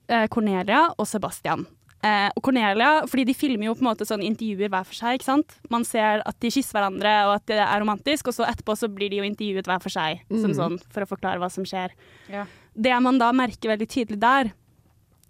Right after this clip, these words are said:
Speaker 1: er at Cornelia tolker dette, det at de to har begynt å henge og kysser og sånn, som at de er veldig meant to be, og at de er liksom tidenes Farmen-par. <laughs>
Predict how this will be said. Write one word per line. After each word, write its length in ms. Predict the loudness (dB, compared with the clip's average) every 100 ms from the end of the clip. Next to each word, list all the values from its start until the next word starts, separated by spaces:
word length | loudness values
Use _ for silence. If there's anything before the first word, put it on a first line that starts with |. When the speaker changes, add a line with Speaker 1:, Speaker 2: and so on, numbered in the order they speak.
| -8 -2
Speaker 1:
er 120 | 0
at 140 | 0 -2
Cornelia 520 | -2 0 0 2 0
tolker 380 | 0 -2 -2 -4
dette, 320 | -4 -2 -2
det 120 | 0 0
at 120 | -2
de 140 | -6
to 100 | -2
har 60 | -2
begynt 180 | -2 -2
å 80 | -2
henge 320 | -2 -2 -2
og 80 | -2
kysser 300 | -4 -6 -6
og 40 |
sånn, 200 | 2 4 2 _ _ _ -12
som 280 | -6 -2 0
at 220 | -2 -4 -6
de 100 | 0
er 100 | 2
veldig 260 | 0 -2 -4
meant 220 | -4 -4
to 100 | -6
be, 320 | -6 -4 -4 -4 _ _ _ -6
og 80 | -4
at 60 |
de 80 | 0
er 120 | 0
liksom 320 | 0 -2 -4 -4
tidenes 500 | -4 -4 -2 -4 -4
Farmen-par. 580 | -6 -4 -4 -4 -6 -6 -10 _
<laughs> 80 | -14